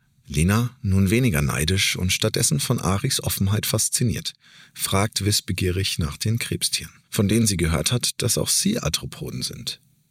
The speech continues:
Die Spinne lächelt und erklärt, dass Krebstiere in der Tat eine andere Anzahl an Beinen haben. Mindestens zehn und nicht selten mehr, was sie von den Insekten und Spinnentieren gleichermaßen unterscheidet. "Also ist unsere Vielfalt nicht nur ein Zeichen unserer Unterschiede,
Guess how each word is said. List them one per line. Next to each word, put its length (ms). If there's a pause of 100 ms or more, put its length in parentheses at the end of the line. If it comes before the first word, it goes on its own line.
(140)
Die 80
Spinne 320
lächelt 340
und 140
erklärt, 560
dass 180
Krebstiere 760
in 140
der 120
Tat 420
eine 220
andere 400
Anzahl 380
an 160
Beinen 360
haben. 320 (400)
Mindestens 840
zehn 300
und 240
nicht 200
selten 360
mehr, 240 (420)
was 160
sie 80
von 160
den 160
Insekten 480
und 180
Spinnentieren 760
gleichermaßen 680
unterscheidet. 680 (320)
"Also 240
ist 140
unsere 280
Vielfalt 600
nicht 200
nur 100
ein 100
Zeichen 520
unserer 360
Unterschiede, 640